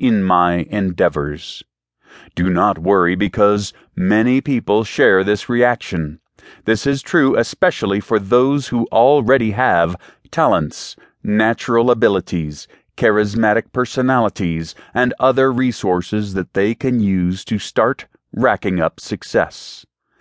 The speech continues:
However, a success mindset,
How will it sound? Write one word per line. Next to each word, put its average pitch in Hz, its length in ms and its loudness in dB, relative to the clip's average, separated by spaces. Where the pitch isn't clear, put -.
However, 85 580 0
a 82 120 0
success 104 600 0
mindset, 95 680 0